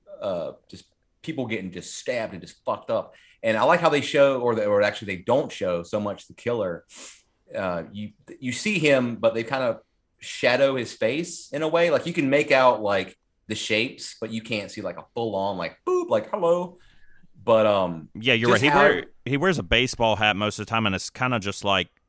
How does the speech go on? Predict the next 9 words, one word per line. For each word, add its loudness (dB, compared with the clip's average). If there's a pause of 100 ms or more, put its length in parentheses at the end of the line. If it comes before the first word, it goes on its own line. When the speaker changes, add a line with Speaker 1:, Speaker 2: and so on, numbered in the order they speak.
Speaker 2:
uh, -4 (140)
overshat-, 4
uh, 0
like, -2 (160)
there's, -8 (180)
it's, 0 (180)
it's 0
a -2
dark, 2